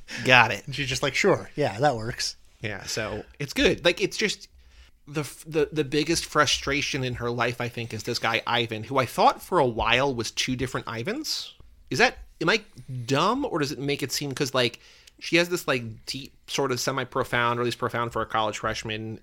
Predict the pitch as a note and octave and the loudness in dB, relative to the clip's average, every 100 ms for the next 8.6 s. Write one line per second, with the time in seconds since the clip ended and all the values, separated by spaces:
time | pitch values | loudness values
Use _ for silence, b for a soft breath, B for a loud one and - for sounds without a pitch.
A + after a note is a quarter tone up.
0 | _ - D3 C#3 B2+ - B2+ A#2 - A#2 | _ -8 -4 0 0 0 -2 -2 -2 -4
1 | G#2+ G#2+ G2+ G#2+ A2 - G3 E3 C3 A#2+ | -4 -6 -4 -2 -2 0 0 0 -2 -2
2 | A2+ G#2+ G#2+ - E2+ - - b b b | -4 -6 -8 -10 -12 -14 -14 b b b
3 | b - D#3 G#2+ - - D#3 D3+ C3 E3 | b 4 6 6 0 -4 -2 0 -2 -2
4 | - D3 C3+ B2+ - - C#3 D#3 - C#3 | 0 0 0 2 2 4 2 2 2 0
5 | C3+ C#3+ - - - B2+ B2+ B2 B2 B2 | -2 -4 -6 -4 0 0 2 0 -2 0
6 | - - - D3 C#3+ C3 B2+ B2 A#2+ A#2+ | -2 -4 -6 -2 0 0 0 0 -2 -2
7 | B2 B2 B2 A#2+ - B2+ B2+ B2 B2 B2 | -2 0 0 0 -2 -2 0 0 2 0
8 | A#2+ A#2 A#2 A#2 A2+ | 0 -2 -2 -2 -2